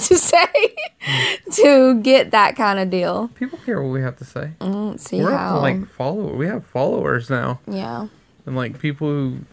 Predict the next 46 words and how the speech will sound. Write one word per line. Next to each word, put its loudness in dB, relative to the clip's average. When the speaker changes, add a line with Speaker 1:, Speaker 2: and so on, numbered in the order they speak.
Speaker 2:
want -2
to -4
listen -6
to -6
us. -4
So. -2
Speaker 1:
Valid, 0
I -2
guess, 0
but -4
Speaker 2:
I 0
like 0
listening -8
to -6
us. -6
I -6
like -4
re-listening -6
to -6
our -2
podcast. -6
Speaker 1:
Do 0
you? 0
Speaker 2:
Are 0
you, 0
like, -2
seriously 0
checking 0
out -4
Facebook 0
while 4
Speaker 1:
No, 4
Speaker 2:
we're 4
doing 4
Speaker 1:
I'm, 4
Speaker 2:
this? 2
Speaker 1:
I'm 2
trying -2
to -2
find -4
that -10
story -2
that -4
I -2
think. -8
Speaker 2:
Oh, -20